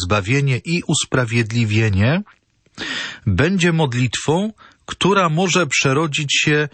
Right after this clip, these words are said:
w mistyczne przeżywanie Jego obecności w duszy. I modlitwa świętego Franciszka z Asyżu na zakończenie dzisiejszej katechezy.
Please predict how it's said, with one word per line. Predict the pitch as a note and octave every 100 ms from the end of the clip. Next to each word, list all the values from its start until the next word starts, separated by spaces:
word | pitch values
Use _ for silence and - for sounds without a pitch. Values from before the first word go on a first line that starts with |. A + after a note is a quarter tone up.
| - - -
w | F2 G2
mistyczne | C#3+ C#3 - - G3 - E3 E3
przeżywanie | D3 - B2 G2+ G#2+ G#2 B2+ C3 B2 A#2+ - - -
Jego | A#2 D3 B2+ C3
obecności | - G2+ A2 - A2 G#2 - - G#2 G2 G2+ _ _ -
w | F2+ F#2
duszy. | G2 F2 - F#2 - _ _ _ _ _ - - - - _ _
I | C#3
modlitwa | B2+ A#2+ B2+ - A2+ A2 G#2 A2
świętego | - A#2 A2 B2+ A2
Franciszka | G2 A2 G2 A#2+ - G#2+
z | F#2+
Asyżu | F#2 - - C#3 A2+ G2+ - - - - - _
na | A2+ G#2+
zakończenie | G2 - G2 F2 G2 F#2+ F2+
dzisiejszej | F#2 - G2+ F2+ - F2
katechezy. | F#2 - F2+ G2+ F2 F2